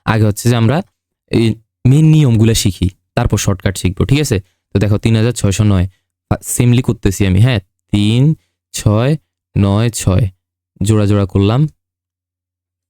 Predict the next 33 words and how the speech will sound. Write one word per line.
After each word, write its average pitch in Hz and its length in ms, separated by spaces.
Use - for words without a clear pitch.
ডানে 101 340
দাগ 110 160
দিলাম। 104 240
তাহলে 107 180
এখানে 120 240
সংখ্যা 113 220
কত 127 160
আছে 117 200
বলো? 120 180
ছত্রিশ। - 500
তাহলে 123 140
এমন 123 160
একটা 123 180
সংখ্যা 131 360
চিন্তা 127 200
করব, 104 220
যেটার 123 260
বর্গ 120 240
হয় 127 180
বরাবর 127 400
ছত্রিশ 123 420
হবে, 139 180
নাইলে 110 280
ছত্রিশের 104 360
তো - 80
একটু - 160
কম 104 180
হবে। 92 160
তো 113 120
দেখো, 101 280
পাঁচ 120 200
পাঁচা 127 220
পঁচিশ, 139 380